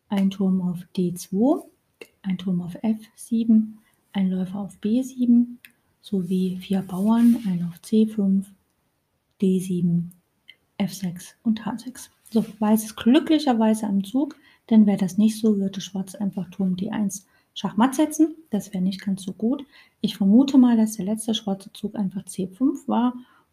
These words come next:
um da hier dieses Mattbild quasi, dieses Mattnetz aufzubauen. Und wie gesagt, Weiß muss ja was tun. Und, äh, wenn immer Matt droht, einem selber, dann hat man nichts anderes übrig, außer selber Schach zu sagen. Und hier bietet sich's natürlich an,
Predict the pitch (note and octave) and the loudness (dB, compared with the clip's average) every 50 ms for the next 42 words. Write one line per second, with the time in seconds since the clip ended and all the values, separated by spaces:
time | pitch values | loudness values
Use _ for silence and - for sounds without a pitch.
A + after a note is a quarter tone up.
0 | _ - G#3 G3+ G3+ G#3 G#3+ G#3 - - _ _ _ _ _ - G3+ F#3+ F#3+ F#3+ | _ -2 2 4 4 4 2 0 -6 -16 _ _ _ _ _ -6 -4 -2 -2 -2
1 | F#3+ - - F#3 F#3 F3+ F3+ F#3 F3+ - F#3+ F3 E3+ F#3 F#3 E3+ F3+ - - _ | -2 -4 -4 -2 0 0 0 0 0 -2 -4 -4 -4 -6 -10 -10 -10 -14 -12 _
2 | - G3 A3 A3 - - - A3+ A3+ A3 A3+ - - - F#3+ G3 G3+ F#3+ G3 F3+ | -2 -2 -2 -2 -4 -2 0 2 2 2 0 -4 -8 -6 -4 -4 -4 -4 -6 -8
3 | - F3 F3 - - - G#3 G#3 G#3 G#3 - G#3+ G3+ G#3 - - C4 C4+ C4+ - | -8 -10 -10 -12 -4 -2 -2 -2 -2 -2 -4 -4 -4 -4 -6 -8 -8 -8 -8 -8
4 | - - A3 - A3 G#3+ A3 A3+ A#3 A#3 A#3 - - _ _ _ _ _ _ _ | -10 -12 -10 -6 -2 0 0 2 2 0 -2 -6 -12 _ _ _ _ _ _ _
5 | _ - F#3+ F#3+ F#3 F#3+ F3+ - F#3+ F3+ F3+ - - F#3 F#3 F3+ F3+ - F#3+ G3 | _ -4 -4 -4 -4 -6 -8 -8 -10 -10 -10 -10 -10 -10 -8 -8 -4 -4 -4 -2
6 | F#3+ - G3 F#3+ F3+ F#3 F3+ - - - - F#3 F#3 F#3 F3+ F#3 - - _ _ | -2 -4 -4 -4 -4 -4 -6 -6 -10 -8 -4 -2 0 0 0 -2 -8 -14 _ _
7 | _ _ - - _ _ _ _ _ _ G3 F#3+ F#3+ F#3+ F#3+ - - - G#3+ G3+ | _ _ -20 -20 _ _ _ _ _ _ -4 0 0 0 -2 -4 -4 -2 0 0
8 | G3 G3 G3 G#3+ A3 B3+ B3 C4+ C#4+ B3+ A3+ A#3 C4+ - - - - G3+ G3+ A3 | 0 2 2 2 4 6 8 8 8 8 8 6 4 2 -2 -4 -2 0 2 2
9 | C4+ D4+ C#4 B3+ B3 G#3 G#3 G3+ G3+ A3 A3+ A#3+ A#3+ A3 A3+ G#3+ A3+ B3 A#3 A3+ | 2 0 -2 -4 -2 -2 -2 0 0 0 2 2 2 2 0 0 0 0 0 0
10 | A3 G#3 A3 A3 G#3+ G#3+ G#3+ G#3 G#3 G#3+ - A3 G#3+ F#3+ F#3+ G3 - - G#3+ G3+ | 0 2 2 0 0 0 0 0 0 2 2 2 2 2 0 -2 -6 -6 -8 -8
11 | - - F#3+ - G#3+ G3+ F#3+ F3+ F#3+ E3+ F3+ F#3 G#3+ G#3+ C4 A#3 - - G3 - | -6 -6 -6 -6 -4 -4 -2 -2 -2 -2 -2 -4 -4 -4 -6 -6 -6 -8 -10 -10
12 | _ - - G3 G3+ G3+ G#3+ A3+ A#3+ B3+ A#3+ A3+ G#3+ G3 - - G3+ G3+ G#3 G#3 | _ -10 -6 -6 -2 -2 -2 0 0 0 0 0 0 -2 -2 -4 -4 -4 -4 -4
13 | - - A3 A3 A3+ A3 A3+ - G#3 G3 - - F#3+ - - G3 F#3+ G3 - - | 0 0 0 2 0 -2 -2 -2 -4 -4 -4 -4 -6 -6 -4 -6 -6 -6 -6 -4
14 | - G#3+ A3 A#3+ A#3 - | 0 2 2 2 2 -2